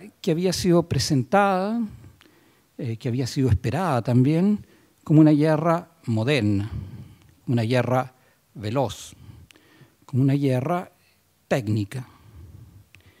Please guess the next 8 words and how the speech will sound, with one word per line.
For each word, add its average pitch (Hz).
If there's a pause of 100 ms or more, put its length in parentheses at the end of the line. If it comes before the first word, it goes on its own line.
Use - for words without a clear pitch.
(360)
y 254
que 254
comienza 190
a -
revelarse 151 (160)
al 135
corto 156
plazo, 180